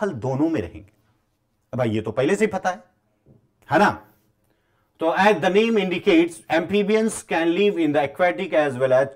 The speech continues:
terrestrial habitat। दोनों में रहेंगे, चाहे वो टेरेस्ट्रियल हो, चाहे ये, गुड, है ना? इनमें अधिकांश में दो जोड़ी पैर होते हैं,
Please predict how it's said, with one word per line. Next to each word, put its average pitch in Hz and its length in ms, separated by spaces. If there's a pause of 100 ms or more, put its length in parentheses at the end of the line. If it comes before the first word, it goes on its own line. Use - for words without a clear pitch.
terrestrial 151 480
habitat। 113 380 (460)
दोनों 240 280
में 190 140
रहेंगे, 120 300
चाहे 139 220
वो 139 380 (400)
टेरेस्ट्रियल 143 420
हो, 180 80
चाहे 123 220
ये, 82 240
गुड, 143 200 (400)
है 127 60
ना? 98 140 (440)
इनमें 233 240
अधिकांश 214 520
में 208 200
दो 196 160
जोड़ी 196 300
पैर 175 320
होते 170 280
हैं, 170 360